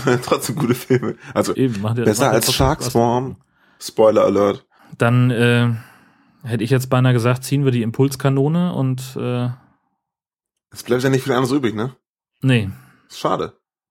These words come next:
Speaker 1: Irgendwie. Aber da können wir auch nichts machen. Wir können nur mit dem arbeiten, was uns geboten wird. <laughs>
Speaker 2: Richtig.
Speaker 1: Und wir hoffen, dass es bald wieder ein bisschen, äh,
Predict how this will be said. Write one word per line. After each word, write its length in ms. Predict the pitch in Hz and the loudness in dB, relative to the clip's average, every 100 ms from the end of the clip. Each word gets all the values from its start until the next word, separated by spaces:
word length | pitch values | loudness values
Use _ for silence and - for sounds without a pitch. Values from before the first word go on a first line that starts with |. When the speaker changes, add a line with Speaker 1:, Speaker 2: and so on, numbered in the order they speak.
| _ - | _ -8
Speaker 1:
Irgendwie. 280 | 101 92 98 _ _ _ - - - - - - - - | -6 -6 -10 _ _ _ -20 -20 -20 -18 -20 -20 -20 -2
Aber 160 | 127 | 0
da 80 | 180 | 2
können 160 | 185 202 | 4 4
wir 60 | |
auch 60 | 208 | 4
nichts 160 | 196 151 | 2 2
machen. 180 | 139 | 2
Wir 80 | 131 | 2
können 180 | 135 170 | 2 0
nur 80 | 170 | 0
mit 120 | 139 | 2
dem 180 | 151 165 | 2 0
arbeiten, 380 | 117 143 160 135 | -2 0 0 0
was 140 | 139 | -2
uns 120 | 143 | -6
geboten 500 | 135 123 151 147 139 | -10 -6 -6 -4 -2
wird. 160 | 139 165 | 0 0
<laughs> 1200 | 175 - - 277 - 285 285 - 294 - 269 - | 2 0 2 -4 -2 -4 -2 -2 -4 -6 -12 -8
Speaker 2:
Richtig. 720 | 135 - 143 131 - - - _ - - _ - - 196 214 226 - - | -10 -8 -10 -8 -10 -14 -20 _ -20 -20 _ -10 -4 -2 -2 -8 -12 -6
Speaker 1:
Und 200 | - 117 | -2 2
wir 80 | 120 | 4
hoffen, 200 | 147 151 | 4 4
dass 160 | 139 131 | 2 0
es 120 | 127 | 0
bald 200 | 139 139 | 0 2
wieder 160 | 135 | 2
ein 80 | 135 | 0
bisschen, 440 | 131 127 127 123 127 - _ _ _ | 0 -2 -2 -4 -12 -20 _ _ _
äh, 360 | 117 110 107 | 2 4 4